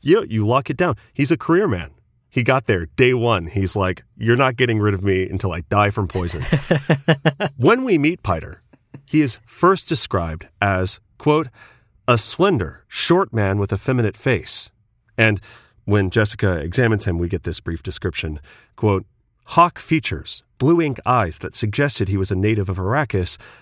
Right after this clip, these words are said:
but subtleties of movement and stance told her he was not. And his flesh was too well firmed with water. He was tall,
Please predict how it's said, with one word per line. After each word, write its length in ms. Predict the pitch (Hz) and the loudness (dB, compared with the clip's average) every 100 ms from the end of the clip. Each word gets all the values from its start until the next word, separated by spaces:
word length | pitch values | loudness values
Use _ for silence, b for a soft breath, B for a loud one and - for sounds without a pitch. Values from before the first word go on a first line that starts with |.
| B | B
but 180 | - 190 | -2 0
subtleties 520 | - 202 196 156 143 | 0 0 0 0 -2
of 160 | 120 98 | -2 0
movement 400 | 117 120 104 92 | 0 0 0 -2
and 120 | 107 | -4
stance 360 | - 120 104 - | -4 -2 -2 -2
told 280 | - 101 95 | -2 -2 0
her 180 | 92 | -2
he 160 | 87 - | -4 -6
was 180 | 87 82 | -6 -4
not. 260 | 92 69 - b b b b _ | -4 -6 -12 b b b b _
And 160 | 95 | -2
his 200 | 90 87 | -2 -2
flesh 400 | - 131 113 - | -2 0 0 0
was 160 | 98 - | -4 -4
too 160 | - 101 | -2 0
well 180 | 95 | 0
firmed 340 | 90 113 107 92 | -2 0 0 -2
with 160 | 90 | -4
water. 380 | 98 95 87 - _ _ _ _ | -2 -2 -2 -10 _ _ _ _
He 140 | 127 | 0
was 200 | 123 120 | 2 0
tall, 440 | - 175 98 69 | 0 2 0 -6